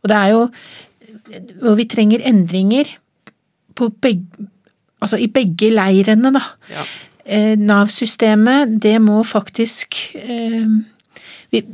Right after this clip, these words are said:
Speaker 1: vi trenger en felles faglig plattform i nav, hvor f-, man får det loven på en måte sier at man skal ha,
Speaker 2: Mm.
Speaker 1: med ordentlig veiledning, hvor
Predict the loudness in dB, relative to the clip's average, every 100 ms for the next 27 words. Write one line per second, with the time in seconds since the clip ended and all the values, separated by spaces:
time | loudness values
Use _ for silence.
0 | -6 -6 0 2 4 2 0 -2 -2 0
1 | 2 0 0 0 2 2 0 0 0 -4
2 | -6 -6 -6 -4 0 0 0 2 2 4
3 | 2 2 0 -6 -20 -18 -6 0 0 0
4 | -6 -14 _ _ _ _ _ _ -2 2
5 | 2 2 -2 -6 -4 2 2 0 -4 -6
6 | -8 _ _ _ _ _ _ _ -20 _
7 | 0 4 4 4 4 2 0 0 -2 0
8 | 0 -2 -2 -4 -2 -2 -2 -2 -4 -4
9 | -4 -4 -4 -2 -2 -2 -6 -18 -2 0
10 | 0 0 0 0 0 -2 0 2 2 2
11 | 2 2 0 0 -4 -10 -20 -20 -20 _
12 | _ _ _ _ _ -20 _ _ _ 0
13 | 0